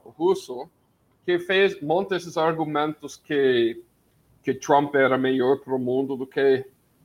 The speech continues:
<laughs> ah, do que Biden, né? Mas a gente está no Brasil,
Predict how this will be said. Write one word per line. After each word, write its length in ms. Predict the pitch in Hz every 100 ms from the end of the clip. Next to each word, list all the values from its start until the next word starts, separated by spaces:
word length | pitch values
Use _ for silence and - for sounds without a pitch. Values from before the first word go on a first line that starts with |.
| -
<laughs> 240 | 120 -
ah, 380 | 127 113 110 110
do 140 | -
que 140 | 123 160
Biden, 520 | 143 131 135 120 113 -
né? 280 | 147 135 - _ _ _ _ _ -
Mas 160 | 147
a 80 | 160
gente 240 | 151 175 -
está 180 | 208
no 120 | 185 190
Brasil, 680 | 196 214 143 135 135 127